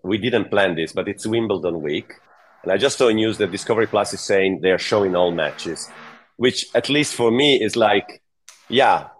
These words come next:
exactly. So I, I started <laughs> having, working in streaming in two thousand eight with N B C Olympics in New York. And we immediately saw, okay, forget channels, forget linear. The challenge is then you need to create the discovery of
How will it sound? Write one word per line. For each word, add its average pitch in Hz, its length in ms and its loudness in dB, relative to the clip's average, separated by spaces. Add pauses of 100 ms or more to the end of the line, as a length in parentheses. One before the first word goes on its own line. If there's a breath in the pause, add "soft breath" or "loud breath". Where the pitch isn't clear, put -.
(140)
exactly. 110 680 2
So 131 400 4
I, 131 260 4
I 139 60 4
started 143 420 2
<laughs> 117 80 6
having, 113 340 0
working 123 320 4
in 110 160 2
streaming 110 400 -2
in 98 180 0 (380)
two 110 80 -6
thousand 107 460 0
eight 107 180 2
with 101 100 -2
N 92 140 2
B 90 100 -4
C 95 180 -6
Olympics 95 480 -2
in 87 80 -4
New 87 120 -2
York. 90 340 0 (480 soft breath)
And 104 160 2
we 107 120 0
immediately 110 520 0
saw, 92 240 2
okay, 101 360 2 (100)
forget 107 280 0
channels, 107 460 0
forget 92 260 0
linear. 101 380 0 (880)
The 143 100 -6
challenge 185 460 2
is 107 120 0
then 123 360 4
you 120 180 2
need 123 180 2
to 127 60 -10
create 117 320 4
the 107 80 0
discovery 127 680 2
of 117 80 2